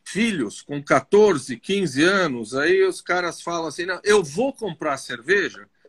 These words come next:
porque se eu não comprar cerveja, os amigos vão trazer. Então é melhor eu comprar cerveja." Quer dizer, então,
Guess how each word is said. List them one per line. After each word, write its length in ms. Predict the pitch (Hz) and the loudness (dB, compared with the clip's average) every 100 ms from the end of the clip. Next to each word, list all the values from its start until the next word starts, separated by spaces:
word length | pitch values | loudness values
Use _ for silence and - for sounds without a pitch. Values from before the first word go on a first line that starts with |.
| _ _ | _ _
porque 280 | - 160 208 | -8 -2 -2
se 160 | 185 240 | -2 -4
eu 140 | 269 | -2
não 200 | 233 220 | 0 -2
comprar 380 | 208 180 175 165 | -4 -4 -2 -2
cerveja, 560 | - 151 135 185 202 196 | -2 -4 2 2 2 -2
os 140 | 185 | -4
amigos 380 | 185 175 208 - _ _ | -4 -4 -6 -8 _ _
vão 120 | _ | _
trazer. 480 | 220 185 135 135 107 _ _ - _ - | -6 -6 -4 -8 -8 _ _ -20 _ -10
Então 280 | 127 175 190 | -4 -2 -2
é 40 | |
melhor 80 | 196 - _ _ 190 190 | -4 -10 _ _ 0 0
eu 40 | |
comprar 400 | 185 175 170 170 | 0 -10 -6 -6
cerveja." 480 | - 175 131 143 151 - _ _ _ - _ | -4 -6 -4 -2 -2 -6 _ _ _ -20 _
Quer 60 | 131 | -12
dizer, 180 | 113 104 - _ _ - - _ _ _ - _ | -12 -14 -18 _ _ -20 -20 _ _ _ -20 _
então, 160 | - | -10